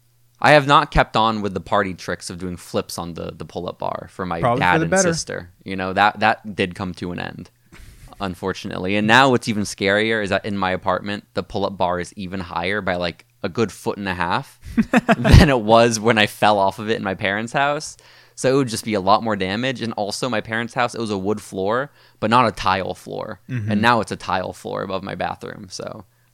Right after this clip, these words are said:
Speaker 2: Probably would not be a good thing.
Speaker 1: I think I'd die if it happened again.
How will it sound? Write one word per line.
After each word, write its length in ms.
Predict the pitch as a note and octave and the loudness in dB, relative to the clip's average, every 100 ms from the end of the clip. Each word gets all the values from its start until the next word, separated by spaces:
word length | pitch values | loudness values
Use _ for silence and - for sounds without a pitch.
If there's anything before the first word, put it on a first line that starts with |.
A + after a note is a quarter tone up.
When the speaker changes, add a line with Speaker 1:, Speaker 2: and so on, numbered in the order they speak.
| _ _ _ _ _ | _ _ _ _ _
Speaker 2:
Probably 280 | D#3 D3+ C3+ | -2 0 -2
would 260 | A#2 A#2+ | -4 -6
not 180 | A#2 G#2 | -4 -4
be 100 | G2+ | -6
a 40 | F#2+ | -8
good 180 | F2+ - | -10 -4
thing. 80 | |
Speaker 1:
I 60 | - | -2
think 180 | F#3 D3+ | 0 0
I'd 160 | G#2 | 0
die 320 | F#2 F#2 F2+ - | 0 0 0 -4
if 200 | F#2 - | -12 -10
it 60 | F2+ | -8
happened 340 | E2+ - G2 | -8 -12 -14
again. 400 | F#2 F#2 - F#2+ | -12 -12 -14 -18